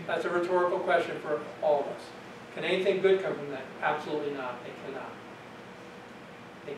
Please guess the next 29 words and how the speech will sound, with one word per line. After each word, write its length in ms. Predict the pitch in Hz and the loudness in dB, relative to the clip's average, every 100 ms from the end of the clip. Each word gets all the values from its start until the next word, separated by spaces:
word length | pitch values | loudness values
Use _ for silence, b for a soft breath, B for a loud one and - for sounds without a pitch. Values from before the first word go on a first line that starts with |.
| - | -6
can't. 240 | 180 170 - - - - - - - - - - - - | -4 -4 -4 -10 -12 -16 -16 -16 -14 -14 -14 -14 -12 -2
But 120 | - | 4
what 180 | 185 185 | 4 6
happens 420 | 175 233 - 185 | 6 6 6 4
is, 220 | 170 170 - - - - | 4 2 0 -10 -14 -2
there, 320 | 165 - 190 185 - | 6 6 6 4 2
and 160 | 170 | 2
when 260 | 180 180 175 156 | 2 2 0 0
there, 300 | 185 190 190 | 6 8 8
there 220 | - 196 196 | 8 10 12
is 240 | 226 226 | 12 12
jealousy 440 | 208 202 202 214 | 12 12 12 8
and 140 | 196 190 | 6 10
selfish 380 | 202 196 - 196 | 10 10 8 8
ambition, 560 | 196 208 202 233 220 - - - | 8 8 6 6 2 0 -12 -6
what 160 | - 175 | 6 6
does 100 | 185 | 8
it 100 | 185 | 8
look 200 | 202 202 | 8 10
like? 260 | 226 240 233 - - - - - | 10 8 6 -6 -14 -14 -14 -6
It 120 | - | 0
says, 300 | - 95 - - - - - - 160 | 8 10 10 2 -8 -12 -14 -14 -2
"There 240 | 170 175 | 4 6
is 140 | 175 170 | 6 4
disorder 920 | 185 175 - - 214 233 240 240 - - - - - - - | 4 2 2 8 12 12 12 12 10 0 -10 -14 -14 -14 -10
and 120 | - 160 | -4 0
every 300 | 170 190 190 | 6 8 10
evil 180 | 196 | 8
thing." 280 | 190 185 - | 6 4 0